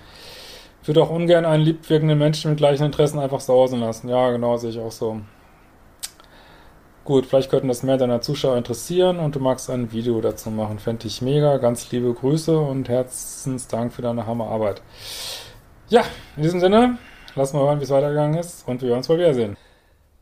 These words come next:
Lieber Christian, ich wäre für einen Rat von Herzen dankbar. Die anderen Fragesteller daten alle oder befinden sich in Beziehungen. Das möchte ich auch. Nachdem ich zwanzig Jahre verheiratet war und davon fünfzehn gebraucht habe,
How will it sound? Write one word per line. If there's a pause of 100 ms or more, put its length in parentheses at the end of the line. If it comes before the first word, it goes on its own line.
(580)
Lieber
Christian,
ich
wäre
für
einen
Rat
von
Herzen
dankbar.
Die
anderen
Fragesteller
daten
alle (640)
oder
befinden
sich
in
Beziehungen.
Das
möchte
ich
auch. (440)
Nachdem
ich
zwanzig
Jahre
verheiratet
war
und
davon
fünfzehn
gebraucht
habe,